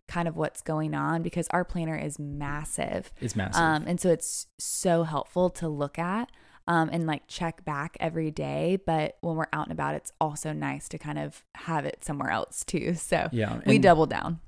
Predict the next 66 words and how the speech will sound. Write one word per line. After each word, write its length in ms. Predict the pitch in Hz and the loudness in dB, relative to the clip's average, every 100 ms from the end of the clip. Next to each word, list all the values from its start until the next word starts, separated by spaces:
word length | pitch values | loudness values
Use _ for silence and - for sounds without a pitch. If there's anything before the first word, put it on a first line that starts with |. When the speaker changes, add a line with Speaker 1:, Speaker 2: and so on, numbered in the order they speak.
| - | 0
Speaker 2:
Yeah. 180 | 127 104 | 2 4
And 200 | 123 131 | 4 2
the 160 | 127 123 | 4 4
main 380 | 120 185 220 160 _ - | 6 6 4 4 _ 6
point 380 | - 151 143 110 | 6 6 0 -2
of 100 | 98 | -2
the 100 | 98 | -2
planner 600 | - 107 107 98 90 104 - | 2 4 4 4 2 -2 0
is 220 | 110 95 | 2 2
this, 540 | 101 92 - - - - | 2 0 -2 -6 -6 -4
is 160 | 120 107 | -2 2
that 260 | 113 104 - - - - - | 4 2 -2 -10 -14 -14 -2
obviously 760 | 123 151 151 131 - 110 104 - | 2 4 4 2 2 2 0 -4
if 160 | - | 0
you 80 | 117 | 0
try 240 | 110 120 107 | 2 0 0
to 80 | |
plan 320 | 104 - 101 98 | 2 2 2 0
out 480 | 98 95 - - - - | -2 -4 -4 -6 -6 -4
your 180 | 113 107 | 2 2
entire 400 | 101 - 113 104 | 2 0 0 0
year 540 | 95 98 98 82 87 127 - - | 0 -2 -4 -6 -8 -12 -16 -2
in 160 | 113 104 | 2 4
one 220 | 98 95 | 4 2
day, 340 | 95 92 113 123 | 0 -4 -4 -2
it's 280 | 190 85 151 | 0 2 4
Speaker 1:
Mm-hmm. 60 | |
Speaker 2:
not 160 | 151 143 | 4 4
gonna 160 | 117 101 | 4 2
work. 400 | 71 58 - - | -2 -6 -10 -6
Speaker 1:
No. 140 | 95 - 185 | -6 -6 -4
Speaker 2:
'Cause 160 | - 120 | 0 4
you 80 | 143 | 4
don't 160 | 147 | 6
know 160 | 117 117 | 6 6
what 120 | 110 | 4
you're 100 | 107 | 0
doing 260 | 101 101 95 | 0 2 2
a 40 | |
year 180 | 107 101 | 0 -4
from 160 | - 170 | -4 -6
now. 260 | 98 101 - | -4 -8 -4
Speaker 1:
Too 140 | 196 | -2
many 160 | 180 170 | -2 -2
variables. 640 | - - - - 196 - | -4 -6 -8 -8 -8 -2
Speaker 2:
Yeah, 100 | 113 | 0
you 180 | 104 110 | 2 4
don't 160 | 139 131 | 4 4
know 80 | 123 | 2
what 80 | 101 | 2
you're 80 | |
doing 240 | 110 104 101 | 0 2 2
ten 180 | - 95 | 2 2
months 200 | 98 - | 0 -2
from 120 | 98 | -4
now. 200 | 87 85 | -4 -6
You 100 | 98 | 0
don't 160 | 120 - | 0 2
know 100 | 117 | 2
what 80 | 104 | 2
you're 100 | 101 | 0
doing 220 | 104 95 | 0 0
six 260 | - 107 - | -2 -4 -2
months 160 | 95 | -2
from 120 | - 92 | -2 -2
now. 240 | 92 | -2